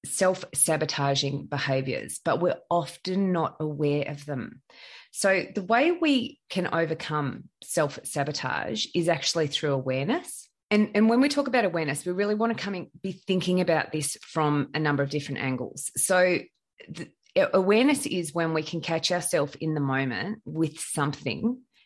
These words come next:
and actually go, "Oh, hang on a minute, I'm doing that thing I do, or I'm just about to do that thing that I do," which is that self-sabotaging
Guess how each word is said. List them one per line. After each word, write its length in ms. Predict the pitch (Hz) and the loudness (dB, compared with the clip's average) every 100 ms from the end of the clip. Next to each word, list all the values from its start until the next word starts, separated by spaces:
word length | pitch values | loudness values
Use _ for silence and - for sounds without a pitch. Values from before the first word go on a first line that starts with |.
| - | -4
and 140 | 156 | 0
actually 320 | 156 - 160 | 0 0 -2
go, 200 | 160 147 - | 2 2 2
"Oh, 180 | 160 160 | 2 2
hang 320 | 156 160 175 | 2 0 0
on 140 | 175 | 0
a 40 | 156 | 0
minute, 500 | 135 123 202 277 - _ _ _ _ _ _ | -2 0 0 -2 -6 _ _ _ _ _ _
I'm 460 | 165 165 165 160 147 | 2 2 2 -2 -4
doing 420 | 156 165 190 196 | -2 -2 -2 -2
that 160 | 175 - - _ | -2 -4 -8 _
thing 420 | 143 120 165 254 269 _ _ - | -6 -4 -4 -4 -6 _ _ -2
I 160 | 147 139 | 2 2
do, 500 | 135 131 143 269 302 _ _ _ - | 0 -2 0 -2 -4 _ _ _ 0
or 320 | 160 160 - - | 4 6 4 0
I'm 320 | 156 160 143 | 0 -2 0
just 400 | 175 180 - - | 0 0 -4 -8
about 480 | 156 139 143 139 127 - - | -8 -2 0 2 2 -2 -6
to 100 | 165 | -6
do 260 | 151 147 143 | -2 0 0
that 280 | 139 - | -2 -2
thing 500 | - - 143 135 147 - | -8 0 0 0 -4 -8
that 200 | 139 135 | -4 -2
I 160 | 143 131 | 0 0
do," 580 | 135 135 135 107 208 254 - - _ | -2 -2 -2 -2 -4 -8 -14 -20 _
which 400 | 143 147 147 - - | -2 -2 -2 -6 -2
is 260 | 170 143 | 0 2
that 220 | 151 147 - | 2 0 0
self-sabotaging 1500 | - 160 147 147 143 - 147 143 143 139 131 135 139 127 | 0 2 0 -2 -2 0 0 -2 -2 0 0 0 -2 -4